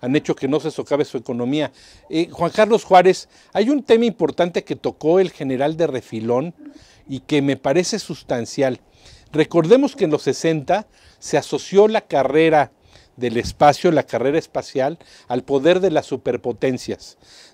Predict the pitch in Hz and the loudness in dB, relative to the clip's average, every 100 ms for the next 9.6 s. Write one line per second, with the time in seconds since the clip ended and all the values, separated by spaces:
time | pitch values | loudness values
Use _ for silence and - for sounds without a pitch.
0 | - 127 139 - 139 147 180 165 143 131 | -4 2 2 0 -2 2 2 4 2 4
1 | 156 156 139 151 135 - 127 131 139 151 | 2 2 -2 -4 -4 -6 -2 0 0 0
2 | 147 147 123 107 - _ - _ 117 117 | 0 -2 -2 -8 -14 _ -20 _ -6 0
3 | 127 127 123 131 123 127 117 104 _ _ | 0 0 0 0 -2 -2 -2 -2 _ _
4 | - - 113 - 131 117 110 113 123 117 | -20 -12 -12 -8 -4 -2 -2 -4 -6 -6
5 | 113 110 113 170 185 185 185 180 - - | -6 -6 -6 4 4 6 4 0 -12 -20
6 | _ - - 120 104 _ _ _ 117 110 | _ -20 -6 -6 -6 _ _ _ -4 -2
7 | 139 127 139 120 117 120 - 120 147 156 | 0 0 0 0 0 -2 -6 -4 -4 -4
8 | 165 147 147 131 117 117 151 160 139 131 | -6 0 0 0 -4 -6 -4 -4 -4 -2
9 | 156 185 - 156 127 113 | -2 -2 -6 -6 -4 -6